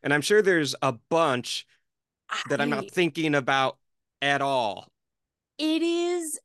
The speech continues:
Speaker 2: unhinged. <laughs>
Speaker 1: Because, like, I, I'm thinking of unhinged horror movies, but they're pretty unhinged from the get-go.
Speaker 2: Yeah.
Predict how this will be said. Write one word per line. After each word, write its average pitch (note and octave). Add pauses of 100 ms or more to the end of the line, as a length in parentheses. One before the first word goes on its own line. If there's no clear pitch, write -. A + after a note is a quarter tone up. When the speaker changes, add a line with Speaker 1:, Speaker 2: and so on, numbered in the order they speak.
(100)
Speaker 2:
unhinged. A#3
<laughs> - (540)
Speaker 1:
Because, G3+
like, F#3+
I, G#3
I'm A#3+
thinking D4
of F3+
unhinged F3+
horror F3+
movies, A#2+
but D#3
they're G#4+ (340)
pretty G3+
unhinged E3+
from F3
the C3+ (160)
get-go. - (540)
Speaker 2:
Yeah. A3